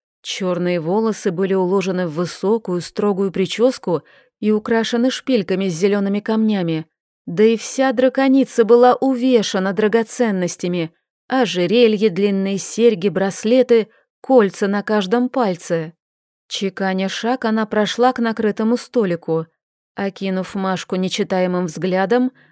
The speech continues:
за супругой последовал лорд Альвёт, который до сих пор не проронил ни слова. Дракон был одет во всё чёрное. Камзол украшала зелёная вышивка, к лацкану приколота витиеватая брошь,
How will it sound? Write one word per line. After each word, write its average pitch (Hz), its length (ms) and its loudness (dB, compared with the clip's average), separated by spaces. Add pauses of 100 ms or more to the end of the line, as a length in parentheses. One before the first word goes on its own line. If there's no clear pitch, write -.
(120)
за 190 240 0
супругой 196 560 2
последовал 254 760 2 (160)
лорд 202 460 0
Альвёт, 233 520 0 (100)
который 190 440 -2
до 190 80 -2
сих 208 260 -2
пор 262 240 2
не 196 140 -2
проронил 208 500 0
ни 220 140 2
слова. 175 600 -2 (560)
Дракон 185 680 0
был 214 160 2
одет 208 340 0
во 208 140 0
всё 214 260 -2
чёрное. 175 760 -2 (360)
Камзол 190 520 0
украшала 190 580 -2
зелёная 185 520 0
вышивка, 190 640 -4 (280)
к - 60 -10
лацкану 196 600 -2
приколота 196 560 -2
витиеватая 202 680 0
брошь, 240 440 2